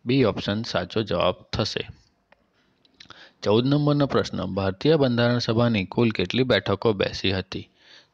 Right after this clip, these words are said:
તો ભારતીય બંધારણ સભાએ કેટલી વાર બેઠક બેસાડી હતી? સાચો જવાબ થશે કુલ એકસો ને છાસઠ જેટલી બેઠકો મળી હતી. જો તમે પહેલાં બંધારણ ભણ્યા હશો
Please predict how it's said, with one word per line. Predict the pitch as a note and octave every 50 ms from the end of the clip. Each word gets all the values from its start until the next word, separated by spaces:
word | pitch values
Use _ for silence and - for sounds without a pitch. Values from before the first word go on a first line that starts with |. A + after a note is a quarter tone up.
| _ _ -
તો | C#3+ C3 G#2+ F#2 - - _ - - _ _ _ -
ભારતીય | A2 F#2+ F2+ F2+ - - C3 C3
બંધારણ | B2 A2+ G2+ G2+ G#2 G#2 G#2 G#2
સભાએ | G2 - A2 G#2+ G2+ G#2 G2+ G2 G2+ G#2
કેટલી | - - F#2+ - - A#2 C#3
વાર | C3+ A#2+ A2 A#2 A#2+ B2+ - -
બેઠક | A2+ A2 A2 G2+ F#2+ - - A2 G#2+ - A#2+
બેસાડી | A#2 G2+ - - G#2+ G#2+ G#2 G#2
હતી? | G#2 G#2 - - G#2+ A2+ C#3 - _ _ - - - _ _ _ - -
સાચો | - - - - - G2
જવાબ | F#2+ G2 F#2 F2+
થશે | - - - G2 - - C#3 F3 G3 - _ _ _ _ _ -
કુલ | - D3+ C#3 B2+ B2+ C3+ - - -
એકસો | - A2+ - - - - C#3
ને | C#3 C3+
છાસઠ | - - - - - F#2+ F2+ F2 - -
જેટલી | A2 A#2 A2+ G2+ G#2 F#2 - G2+ G#2
બેઠકો | G2 F#2 E2+ - - - - - G#2+ A2 - - - - - - - - _ _ -
મળી | G2+ G2 G2 F#2 F#2
હતી. | F2+ F2 - - - - - _ _ _ _ _ _ _ _ - -
જો | A2 A#2
તમે | - - - G2+ G#2 G#2+
પહેલાં | G#2+ - - F#2 F2+ F#2 G#2 G#2+
બંધારણ | G2 F#2+ F#2 F2+ F2 F#2+ G2 A2 A2 G2+
ભણ્યા | F#2 F#2+ G2 F#2 F#2 F#2 F#2+ G2+ G#2 G#2
હશો | G#2 - - A#2+ A#2 A2+